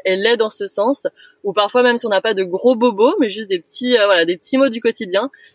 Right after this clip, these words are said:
eh ben, elle peut, euh, vraiment permettre de faire la différence en mettant en place des petites habitudes, euh, dans, dans la vie de tous les jours.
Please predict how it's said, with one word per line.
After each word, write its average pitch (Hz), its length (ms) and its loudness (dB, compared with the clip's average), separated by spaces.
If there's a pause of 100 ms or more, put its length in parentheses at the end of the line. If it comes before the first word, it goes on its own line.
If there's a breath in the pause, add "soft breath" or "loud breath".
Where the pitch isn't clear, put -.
eh 196 80 0
ben, 202 160 4
elle 196 100 -2
peut, 233 240 0
euh, 196 60 2
vraiment 226 300 0
permettre 220 440 0
de 180 120 -4
faire 254 240 2
la 233 100 0
différence 214 560 -4
en 202 60 -4
mettant 190 280 0
en 185 60 2
place 214 220 -2
des 190 80 -8
petites 208 240 -6
habitudes, 202 480 -4
euh, 180 160 6
dans, 180 300 2
dans 190 120 2
la 190 100 4
vie 202 100 -6
de - 40 -16
tous 196 120 -16
les 190 100 -4
jours. 147 180 -10